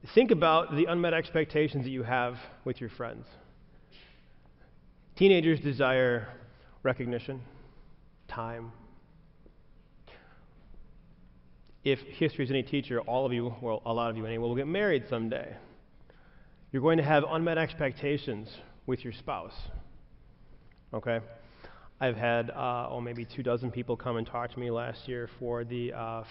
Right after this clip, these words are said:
Friendship to Marriage class that Huebner's teach, which all of you should consider taking because this is really important to sort out. You have to have those expectations here,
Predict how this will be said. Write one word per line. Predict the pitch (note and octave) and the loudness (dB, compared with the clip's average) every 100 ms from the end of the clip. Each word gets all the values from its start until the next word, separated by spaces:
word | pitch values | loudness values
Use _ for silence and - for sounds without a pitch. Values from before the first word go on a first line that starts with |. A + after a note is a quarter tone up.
| - | -4
Friendship | C#3+ C3+ | -4 -2
to | B2 | -6
Marriage | A#2+ C#3 C#3+ - | -4 -4 -8 -6
class | D3+ D3 D3 - | -4 -2 -4 -6
that | |
Huebner's | A#2+ B2+ C#3+ B2+ | -6 -4 -4 -4
teach, | D#3+ E3 - | -10 -8 -6
which | C3 | -4
all | - F#3+ | 2 2
of | G#3 | 2
you | E3+ | 0
should | D3+ | -4
consider | - D3+ E3 | -6 -2 -2
taking | D3 D#3 D3+ C#3+ | 2 2 2 -2
because | B2 C#3 B2+ A#2 - - - - - - A#2+ | 0 2 0 -2 -12 -20 -20 -20 -20 -18 -6
this | C#3 D3 | -4 -4
is | C#3 | -4
really | A#2+ D3 D3 | -2 0 2
important | C#3 B2+ C#3 B2 A#2 | 0 0 -2 -2 -4
to | A#2 | -6
sort | - A#2+ | -4 -4
out. | C#3+ F#3 - - - - - - - | -2 -6 -8 -14 -20 -20 -20 -16 -2
You | D#3+ | -2
have | E3+ E3+ | 0 -2
to | E3+ | -2
have | C3 D3+ | 0 0
those | C#3+ C3 | 0 0
expectations | D3+ C#3 - B2+ - F#3 F#3 C3+ A#2+ A#2 - - - - - | -2 -2 0 0 2 0 0 0 -2 -4 -10 -20 -20 -20 -20
here, | - - G#3 G3+ - - | -20 -8 -4 -4 -6 -14